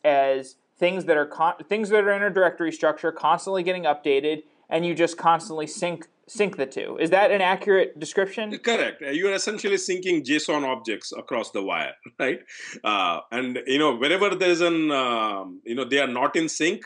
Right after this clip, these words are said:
Speaker 2: then you'll have to apply some sort of pro-, set of programmatic rules to manage the conflict, either on the client side or server side.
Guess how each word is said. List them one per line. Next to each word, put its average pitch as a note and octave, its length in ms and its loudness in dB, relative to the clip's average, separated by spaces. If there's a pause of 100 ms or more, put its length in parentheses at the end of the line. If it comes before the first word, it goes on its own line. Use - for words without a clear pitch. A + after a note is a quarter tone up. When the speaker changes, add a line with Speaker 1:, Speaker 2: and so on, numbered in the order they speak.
(100)
Speaker 2:
then C#3+ 160 -2
you'll D3 140 -2
have C3 200 -4
to D3+ 80 -2
apply C3 280 -4
some B2+ 280 -8
sort B2 260 -8
of A#2 160 -6
pro-, A2 340 -2 (180)
set C3 200 -4
of B2 80 -2
programmatic A#2+ 680 -4
rules A2+ 360 -2
to A2 260 2
manage G2+ 320 -4
the F#2 120 -10
conflict, - 560 -14 (260)
either A#2 220 0
on A2+ 80 0
the A2 80 0
client G2 280 -4
side F#2 160 -4
or E2+ 80 -6
server - 260 -14
side. - 180 -18